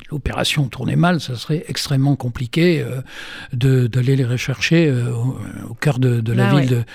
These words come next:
Speaker 1: de Damas dans la période, euh, Hafez el-Assad. Et donc, euh, j'essaie d'imaginer ce qu'est la peur.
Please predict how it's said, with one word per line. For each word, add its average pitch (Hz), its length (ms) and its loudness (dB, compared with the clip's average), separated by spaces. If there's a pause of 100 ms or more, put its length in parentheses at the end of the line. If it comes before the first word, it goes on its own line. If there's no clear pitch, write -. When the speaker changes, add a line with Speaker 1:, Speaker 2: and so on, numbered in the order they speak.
(220)
Speaker 1:
de 135 80 2
Damas 131 540 4
dans 120 120 -4
la 117 120 -6
période, 117 640 -2 (520)
euh, 104 240 -8 (1600)
Hafez 131 320 -4
el-Assad. 113 380 -6 (680)
Et 170 160 4
donc, 180 380 0
euh, 143 920 4 (460)
j'essaie 143 420 -2
d'imaginer 156 600 4
ce 160 80 -6
qu'est 147 140 -2
la 139 100 -2
peur. 220 360 2